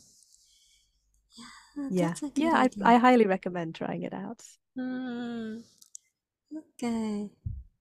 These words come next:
Speaker 1: Yeah, so that's perfect to, uh, make friends with
Speaker 2: Mm-hmm.
Speaker 1: someone who speak English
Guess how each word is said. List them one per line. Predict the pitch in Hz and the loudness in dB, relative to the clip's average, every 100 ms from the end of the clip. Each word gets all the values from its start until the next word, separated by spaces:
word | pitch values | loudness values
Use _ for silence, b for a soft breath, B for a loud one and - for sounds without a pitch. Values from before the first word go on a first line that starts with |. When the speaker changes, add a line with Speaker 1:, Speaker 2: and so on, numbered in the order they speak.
| _ _ 269 | _ _ -8
Speaker 1:
Yeah, | 254 247 240 | -6 -4 -4
so | - 294 | 0 0
that's | 269 - 220 - | 0 -6 -6 -6
perfect | - 220 220 - 190 - - | -4 -2 4 4 2 -10 -6
to, | 208 208 208 196 202 208 B B B B - | -4 -2 0 0 -2 -6 B B B B -8
uh, | 208 | -6
make | 202 202 202 - | -2 0 -2 -4
friends | 185 190 190 214 - | -2 -2 -2 -4 0
with | 226 226 - - _ _ _ - | 0 0 -8 -20 _ _ _ -16
Speaker 2:
Mm-hmm. | - 190 233 208 | -10 -8 -8 -8
Speaker 1:
someone | 196 208 269 392 _ _ _ _ _ - - - - | -8 -4 -4 -6 _ _ _ _ _ -20 -16 -12 -8
who | 170 175 175 | -6 -6 -8
speak | - - 175 170 - - - - | -6 -6 -6 -8 0 2 4 2
English | 170 175 220 285 370 - | -8 -6 -6 -4 -4 -6